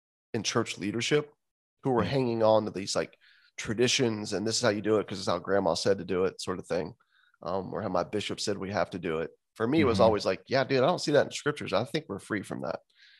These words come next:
Speaker 1: And it was just a very simple thing. But here's the thing. I got pulled into that world just like anybody else would, because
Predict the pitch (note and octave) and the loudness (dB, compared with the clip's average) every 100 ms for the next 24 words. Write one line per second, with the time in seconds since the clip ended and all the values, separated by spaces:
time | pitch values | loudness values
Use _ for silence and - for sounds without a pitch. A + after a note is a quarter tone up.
0 | _ _ _ _ B2+ B2 B2+ - G#2+ G#2+ | _ _ _ _ 2 2 0 -2 0 2
1 | G2+ - A#2 G2 D2+ - A2+ D2 - _ | 2 0 0 -2 -8 2 2 2 -6 _
2 | _ _ _ _ - _ _ _ D#3+ B2+ | _ _ _ _ -20 _ _ _ 8 8
3 | - - _ _ _ _ D3+ C3 A#2 C#3 | 4 -18 _ _ _ _ -2 -2 4 4
4 | F#2+ _ _ A#2 C#3+ E3 C3+ - - D3 | 2 _ _ 4 6 8 8 4 -2 2
5 | C#3+ F#2+ C3 B2 A2 F#2+ A#2 A2+ G#2+ A#2 | 2 4 2 6 6 6 4 2 2 -4
6 | G#2+ G#2 G2 E2+ G2 C3 C3 - A1 - | -2 -4 -2 -4 2 2 0 -10 -10 -12
7 | _ _ _ _ _ _ _ G#2+ - A2 | _ _ _ _ _ _ _ -10 0 0
8 | G2 - | 0 -6